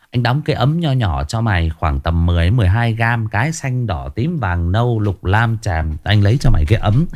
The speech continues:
Cái này mà kết thành cháp con rồng con phượng nó đẹp lắm em. À. Lấy cái nhỏ nhỏ này kết thành cháp con rồng con phượng này em ơi, nó đẹp lắm. Ờ, kết thành cái cháp hình con phượng đẹp lắm luôn em.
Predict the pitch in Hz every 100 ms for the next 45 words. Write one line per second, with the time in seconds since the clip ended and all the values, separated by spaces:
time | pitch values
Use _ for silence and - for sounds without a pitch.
0 | - - - 147 123 87 85 151 190 -
1 | 92 87 165 196 139 113 95 80 117 131
2 | 104 90 120 95 - 135 220 180 156 -
3 | - - - - - - - - - 87
4 | 82 - - - _ - - - - -
5 | - - - - - - - - - -
6 | - - 123 160 196 180 85 80 62 76
7 | 127 92 78 170 196 123 98 78 170 196
8 | 147 123 98 80 113 127 123 69 80 78
9 | 98 123 120 120 147 87 - 98 170 _
10 | - 78 71 _ - - _ - 185 -
11 | 85 98 160 170 131 87 107 117 117 71
12 | 82 80 95 147 254 226 151 143